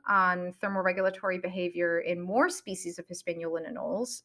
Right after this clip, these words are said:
but even then, our data are incomplete. Lots of species are super cryptic. Crown giants are so high in the canopy, it's very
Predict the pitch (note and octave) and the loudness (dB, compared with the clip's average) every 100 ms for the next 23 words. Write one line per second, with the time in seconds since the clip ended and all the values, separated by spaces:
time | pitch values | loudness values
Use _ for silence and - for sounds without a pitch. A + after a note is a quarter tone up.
0 | _ A#3 C4 C#4 C4+ A#3 C#4+ C#4 F#3+ F#3 | _ 4 6 8 6 8 6 6 4 0
1 | F#3 G3 G#3 G#3 G3 F3 F#3+ F#3 F3+ C4 | 0 0 2 4 4 4 0 -6 -6 -2
2 | A#3+ E3+ E3+ E3+ F3+ - F3+ F3+ E3+ - | -2 0 2 2 0 -8 -8 -6 -6 -6
3 | E3 - - D3 - A#3+ B3+ B3 A#3 - | -8 -10 -10 -4 -2 0 2 2 2 -4
4 | - - G3 F3 F3 F3 F3+ G#3 A3 G3 | -14 4 6 6 6 4 4 2 -2 -4
5 | F3+ - G3 G3 F#3+ F3 E3+ - F3+ G3 | -2 0 4 4 4 2 -4 -2 0 0
6 | F#3+ G3+ E3+ - F3+ | -2 -4 -4 0 2